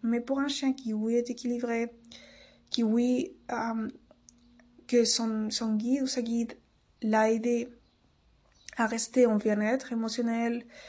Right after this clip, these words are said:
en bien-être physique, en bien-être, euh, de son cerveau, oui, là, euh, cela est possible, d'accord ? Donc,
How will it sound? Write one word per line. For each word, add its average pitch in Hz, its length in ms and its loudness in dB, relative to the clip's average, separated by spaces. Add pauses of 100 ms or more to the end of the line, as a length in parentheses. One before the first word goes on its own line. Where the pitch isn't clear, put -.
(440)
en 240 180 4
bien-être 233 340 2
physique, 262 540 2
en 233 60 -2
bien-être, 220 480 -2
euh, - 140 -8 (840)
de 233 300 0
son 233 160 -2
cerveau, 254 680 2 (880)
oui, 277 260 6
là, 294 340 2 (260)
euh, 220 320 0
cela 233 400 2
est 262 60 6
possible, 233 640 -4 (360)
d'accord ? 240 380 -6 (600)
Donc, 254 540 6